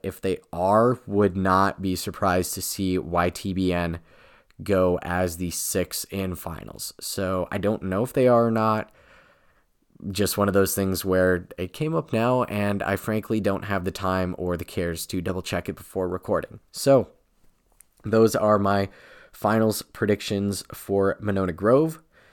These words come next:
As always, if you have any memes, please send them to me. There is an Instagram page where I post them, and that is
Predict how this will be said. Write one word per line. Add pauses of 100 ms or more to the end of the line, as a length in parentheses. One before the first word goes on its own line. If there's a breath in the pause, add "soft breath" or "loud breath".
(840 soft breath)
As
always,
if
you
have
any
memes, (100)
please (460)
send
them
to
me.
There
is
an
Instagram
page
where
I
post (140)
them, (180)
and
that
is